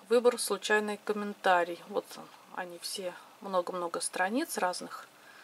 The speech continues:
комментариев. И выбираем случайный. Звера Трикстер. Ой, наверное, я правильно прочитаю.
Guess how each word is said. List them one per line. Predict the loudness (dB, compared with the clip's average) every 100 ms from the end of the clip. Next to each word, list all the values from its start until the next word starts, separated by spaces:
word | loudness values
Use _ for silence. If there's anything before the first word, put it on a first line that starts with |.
| -20 -20 -20 -18
комментариев. | -16 -12 2 4 4 0 -6 -18 -20 -20 -20 -20 -20 _ _ -12
И | -4
выбираем | -2 -2 -2 -2 -4
случайный. | -6 -6 -4 -4 -6 -8 -18 -20 -20 -20 _ _ _ _ _ -20 -20 -20 -20 -20 -20 -12
Звера | -8 -2 2 6 8 8 6 _
Трикстер. | -2 -2 -2 -4 -6 -8 -2 0 -2 -12 -20 -10
Ой, | -6 -6 -6
наверное, | -2 8 10 10 8
я | 6
правильно | 6 4 4 0
прочитаю. | -8 -8 -8 2 8 8 8